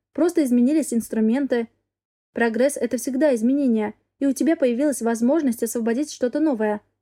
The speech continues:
Я тоже боюсь и всегда боялась, но мне было проще. В своем мире я не была одна и знала, что рядом коллега, который поможет и подскажет. И у тебя также. Есть я, Салин и Фагания.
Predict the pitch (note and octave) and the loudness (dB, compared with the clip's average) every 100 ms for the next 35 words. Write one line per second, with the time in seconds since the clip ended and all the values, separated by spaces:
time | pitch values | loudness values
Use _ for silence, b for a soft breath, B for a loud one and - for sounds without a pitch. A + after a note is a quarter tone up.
0 | _ _ B3 A#3+ B3 C#4+ B3 A3 B3+ C#4 | _ _ -2 0 2 0 0 -2 -2 -2
1 | G#3+ - _ - A3+ C4 C4 A#3 B3+ D4 | -4 -8 _ -10 -6 -2 0 0 0 0
2 | A3+ G#3+ - _ _ - C4 C4+ D4+ C#4 | 0 -2 -8 _ _ 0 2 4 2 2
3 | D4 E4+ D4 - G3+ G#3 _ _ - C4+ | 0 0 -2 -2 -8 -10 _ _ 0 2
4 | C#4 C#4+ F4 A#3+ A#3 B3+ E4 D#4 A3+ A3 | 4 4 2 2 2 2 2 2 0 0
5 | G#3+ G#3 _ _ B3+ A3+ C#4 D4+ A#3+ A#3+ | -2 -2 _ _ 0 2 2 2 2 0
6 | A#3 A#3+ C4+ C4+ C#4+ B3 A3+ A#3+ A#3 A#3 | 0 0 0 0 -4 -6 -4 -2 0 0
7 | C#4 D4+ A3+ C#4 - D#4 A#3 G#3+ - _ | 0 -2 -4 -6 -2 -2 -2 -4 -8 _
8 | _ _ C4+ D4 D#4+ B3 C4+ C4 A#3 A#3+ | _ _ -2 0 2 0 0 -2 -2 -2
9 | A3+ - _ - D4 E4 - - C4 C#4+ | -4 -6 _ -2 0 0 -6 -2 0 0
10 | A#3 A3+ C4 C#4 A3+ G#3+ A3 C#4 C#4+ B3+ | 0 0 0 0 -2 -4 -2 0 0 -2